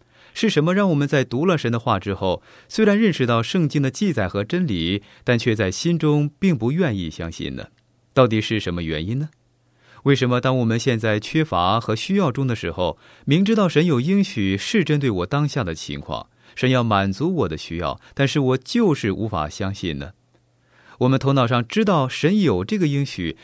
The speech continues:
神有这样的承诺，但总是不能够全心的相信，到底是为什么呢？好，那头一个我要提出的原因就是我们不认识神的话。如果我们根本不知道神的话说些什么，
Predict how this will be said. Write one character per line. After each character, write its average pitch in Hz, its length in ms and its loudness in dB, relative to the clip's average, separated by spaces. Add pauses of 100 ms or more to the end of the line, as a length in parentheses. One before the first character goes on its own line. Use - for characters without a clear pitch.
(120)
神 208 240 0
有 110 220 4
这 226 160 -2
样 196 160 2
的 107 80 -2
承 92 260 -8
诺， 135 240 -4 (220)
但 143 120 2
总 123 160 0
是 127 140 0
不 120 160 -2
能 113 100 -2
够 98 120 -2
全 90 340 -4
心 123 160 -2
的 92 80 -2
相 165 320 -4
信， 87 260 -4 (300)
到 220 180 2
底 127 120 -2
是 143 140 -4
为 156 200 -2
什 71 220 -8
么 82 80 -6
呢？ 139 100 -6 (1040)
好， - 220 -4 (400)
那 147 120 4
头 151 200 4
一 214 80 4
个 196 140 6
我 151 40 4
要 131 180 4
提 120 200 -2
出 139 120 -2
的 110 100 2
原 92 200 0
因 131 260 0
就 117 160 -2
是 95 360 -2 (140)
我 117 100 2
们 110 200 0
不 113 240 -2
认 170 200 0
识 87 260 -6
神 - 180 -10
的 65 120 -12
话。 - 300 -10 (680)
如 208 140 2
果 214 100 2
我 170 100 4
们 143 400 0
根 214 160 6
本 165 120 2
不 208 160 -2
知 196 120 -2
道 196 140 2
神 120 160 -2
的 117 80 0
话 101 180 0
说 127 200 -4
些 120 160 -2
什 78 180 -6
么， 87 200 -4